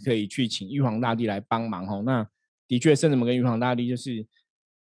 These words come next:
这个神明的之间的连结吼，还是有比较强一点吼。那这也是我们自己比较有信心跟专业的地方，所以才会举办这样的一个法会吼。那也是符合圣人们这些众神的一个心愿，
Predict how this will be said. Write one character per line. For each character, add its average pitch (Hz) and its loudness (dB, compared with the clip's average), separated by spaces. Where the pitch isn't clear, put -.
这 220 2
个 185 8
神 123 4
明 123 4
的 120 4
之 156 2
间 151 4
的 139 4
连 113 0
结 110 -2
吼， 110 -2
还 113 -4
是 135 -2
有 110 4
比 90 -12
较 123 4
强 101 -6
一 120 -4
点 95 -2
吼。 104 -4
那 135 0
这 135 2
也 104 4
是 - -4
我 107 -2
们 101 -2
自 - -4
己 110 2
比 98 -6
较 120 2
有 - 0
信 120 -4
心 120 -4
跟 123 -2
专 120 -2
业 120 2
的 110 0
地 110 -6
方， 101 -6
所 147 4
以 110 6
才 107 -2
会 123 4
举 104 -8
办 110 -2
这 120 -2
样 117 -2
的 110 -4
一 - -8
个 107 -2
法 98 -4
会 113 2
吼。 107 -4
那 127 -4
也 104 -6
是 117 -8
符 113 -6
合 101 0
圣 127 0
人 123 0
们 107 0
这 117 -2
些 120 2
众 117 -6
神 107 -4
的 113 0
一 - -4
个 107 -2
心 143 -4
愿， 127 2